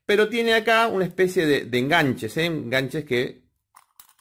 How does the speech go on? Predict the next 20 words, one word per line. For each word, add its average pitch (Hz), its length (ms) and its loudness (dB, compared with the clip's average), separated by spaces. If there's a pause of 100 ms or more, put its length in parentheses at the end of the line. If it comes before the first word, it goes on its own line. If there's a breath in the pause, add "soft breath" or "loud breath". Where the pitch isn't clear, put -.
(120)
si - 160 -10
uno 127 220 -6
saca 147 320 0
este 151 160 -2
enganche, 175 500 -2
¿eh? 180 260 -8 (340 soft breath)
lo 123 120 0
extrae, 170 520 2
va 147 180 0
a - 20 4
encontrar 202 440 0
en 180 100 2
su 185 100 -2
interior 190 440 2
una 156 260 -2
fuente, 92 420 -8
¿sí? 226 300 -6 (400 soft breath)
Una 208 240 2
fuentecita, 190 880 -2 (200)
¿eh? 135 280 -4